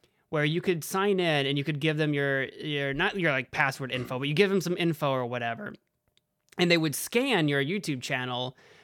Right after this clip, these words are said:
for how long it would take to watch from start to finish all of the videos you had ever uploaded. And I don't remember what the answer was, but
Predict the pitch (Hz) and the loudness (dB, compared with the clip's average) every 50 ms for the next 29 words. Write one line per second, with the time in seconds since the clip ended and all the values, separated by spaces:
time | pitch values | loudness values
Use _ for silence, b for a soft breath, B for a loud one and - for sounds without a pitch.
0 | b b b - - 151 143 151 - - - 170 180 180 180 175 170 170 165 156 | b b b -4 0 0 0 0 0 -2 2 2 4 4 4 4 4 4 2 0
1 | 147 143 135 - - 160 156 156 156 160 - - - 160 143 127 135 135 135 139 | -2 -4 -4 -4 -2 0 2 2 0 -2 -6 -8 -6 -4 -4 -4 -2 0 0 0
2 | 143 143 - - 139 - 151 143 135 - - 151 143 131 - - 147 143 147 151 | 0 -2 -4 -10 -8 -4 -4 -4 -4 -2 -2 -2 -2 -2 -2 -2 0 2 2 0
3 | 139 143 135 123 123 131 127 127 131 135 135 147 151 147 147 135 120 - 131 127 | 0 -2 -4 -4 -6 -6 -4 -2 -2 -2 0 -2 -2 -2 -2 -2 -2 -2 -4 -4
4 | 135 123 123 123 - 139 135 139 143 151 160 175 196 190 - _ _ _ _ _ | -4 -4 -6 -6 -4 -2 -2 -2 -2 -2 -2 -4 -6 -8 -12 _ _ _ _ _
5 | _ _ _ _ _ _ _ _ _ _ _ - 190 185 196 180 185 233 269 254 | _ _ _ _ _ _ _ _ _ _ _ 2 4 4 6 6 6 4 4 2
6 | 208 233 226 214 208 208 214 190 190 180 170 143 165 147 160 160 160 160 151 - | 2 2 4 6 6 6 6 6 4 4 4 2 2 4 4 4 4 4 2 0
7 | 151 139 135 127 123 117 113 - - - - - - _ _ _ _ _ _ _ | 0 -2 -2 -2 -4 -4 -4 -6 -8 -10 -14 -16 -18 _ _ _ _ _ _ _
8 | - 160 135 - - 180 180 170 165 160 160 156 151 147 - | -8 -8 -6 -4 0 2 4 6 6 6 6 4 4 0 -4